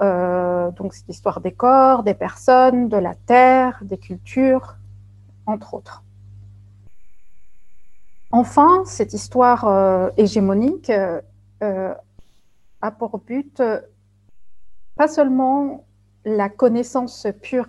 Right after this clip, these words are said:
et simple du passé, contrairement à ce qu'elle veut, euh, ou parfois on peut dire, hein, c'est juste la connaissance du passé. Euh, c'est toujours, et même si c'est ancien,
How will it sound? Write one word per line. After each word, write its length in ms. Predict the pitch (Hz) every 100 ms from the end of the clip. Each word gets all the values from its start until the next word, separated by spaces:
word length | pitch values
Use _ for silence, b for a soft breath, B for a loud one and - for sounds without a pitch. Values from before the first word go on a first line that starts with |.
| -
et 60 |
simple 400 | 208 - 226 220
du 140 | 185 196
passé, 480 | 208 196 - 247 - _ _
contrairement 800 | - 196 - 190 185 190 202 214
à 100 | 190
ce 140 | -
qu'elle 220 | - 190 185
veut, 160 | 196
euh, 500 | 214 220 214 196 175 190 190 _
ou 220 | 190 170
parfois 400 | - 185 - 247
on 140 | 240 185
peut 160 | 214
dire, 380 | 208 262 190 - _
hein, 60 | 202 - _
c'est 100 | 180
juste 340 | 202 - - - b b b -
la 200 | 208 220
connaissance 640 | 208 190 - 208 208 -
du 240 | 180 202
passé. 520 | 196 170 - 196 269 302 b b b b b _ _ _ -
Euh, 720 | 233 214 214 202 196 196 185 - _ _ _ _ _ - -
c'est 460 | - - 262 240 240
toujours, 640 | 330 339 254 277 - - _ _ _ _ -
et 100 | 208
même 200 | 196 220
si 140 | 226 226
c'est 320 | - 214 208
ancien, 600 | 214 220 - 196 202 247